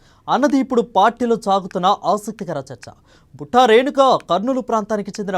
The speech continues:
ప్రముఖ నేత. రెండు వేల పద్నాలుగు ఎన్నికల్లో కర్నూలు జిల్లా కాంగ్రెస్ అభ్యర్థిగా గెలిచిన బుట్టా రేణుక ఆ తర్వాత అనూహ్యంగా టీడీపీలో చేరారు.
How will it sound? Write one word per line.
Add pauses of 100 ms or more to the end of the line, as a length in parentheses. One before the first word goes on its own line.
ప్రముఖ
నేత. (400)
రెండు
వేల (100)
పద్నాలుగు
ఎన్నికల్లో (120)
కర్నూలు
జిల్లా (120)
కాంగ్రెస్
అభ్యర్థిగా (100)
గెలిచిన (500)
బుట్టా
రేణుక (220)
ఆ
తర్వాత (180)
అనూహ్యంగా (120)
టీడీపీలో
చేరారు.